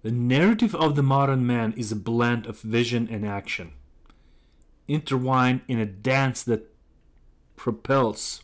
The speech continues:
one towards a life of purpose and self-fulfillment. By consciously working towards harmonizing dreaming with doing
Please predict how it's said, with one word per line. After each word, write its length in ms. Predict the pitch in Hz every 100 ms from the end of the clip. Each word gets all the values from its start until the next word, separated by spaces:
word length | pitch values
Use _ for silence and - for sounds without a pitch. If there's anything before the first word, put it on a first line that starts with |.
| -
one 400 | 113 123 120 -
towards 380 | 120 117 110 -
a 100 | 110
life 360 | 110 110 107
of 180 | 101 -
purpose 600 | - 113 - - - - - _ _ _ - _ - - - - - -
and 140 | 113
self-fulfillment. 880 | - 120 107 - 107 - 110 95 - - - - - - - - - - - - - - - - - - - -
By 160 | 113
consciously 760 | 113 - - 151 175 190 175 185
working 480 | 147 131 131 117 107
towards 320 | 123 117 110
harmonizing 720 | - 139 160 143 131 123 123 107
dreaming 460 | 113 131 120 113
with 280 | 107 104 98
doing 360 | 110 107 87